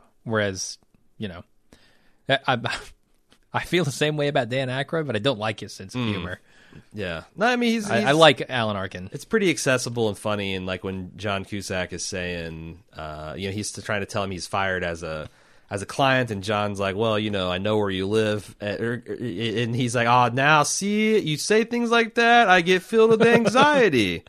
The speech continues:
Speaker 1: <laughs> Right.
Speaker 2: And he's like, "Oh, you know, I didn't mean that." "Well, you thought of it, and you said it. And now I feel like I have to be creative in a really interesting way, or you're going to blow my head off." <laughs> It's just,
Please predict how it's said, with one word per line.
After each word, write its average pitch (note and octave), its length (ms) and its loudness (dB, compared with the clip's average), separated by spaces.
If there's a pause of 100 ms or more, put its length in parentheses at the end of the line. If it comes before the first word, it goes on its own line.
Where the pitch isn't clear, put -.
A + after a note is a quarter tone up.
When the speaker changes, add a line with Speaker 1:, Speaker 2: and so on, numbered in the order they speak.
(140)
Speaker 1:
<laughs> - 180 -18
Right. D3+ 400 -4 (100)
Speaker 2:
And B2+ 420 2
he's B2+ 200 -2
like, C3 140 2
"Oh, F3 260 6
you F3+ 100 2
know, F#3 60 4
I F3 60 4
didn't C3+ 180 4
mean C#3+ 160 0
that." B2 200 6
"Well, C#3+ 340 6
you D#3 180 4
thought D3 340 6
of G#3+ 180 8
it, A#3+ 140 6
and G#3+ 160 4
you A#3 120 2
said C#4 360 0
it. F#2+ 320 2 (720)
And B2 200 2
now G3+ 500 8
I D#3+ 260 6
feel F3+ 260 0
like F3 240 6
I C3+ 160 8
have D3+ 220 6
to D3+ 80 -6
be D3+ 140 -2
creative E3+ 640 4
in D#3 140 2
a B2 60 6
really F#3 420 4
interesting A3+ 480 0
way, A#3 460 4
or D3+ 220 6
you're D3 180 0
going D3+ 200 2
to C#3+ 60 2
blow C3+ 320 4
my A3 160 6
head A3 240 6
off." F#2 520 4
<laughs> - 0 -
It's F#3 240 2
just, - 180 -6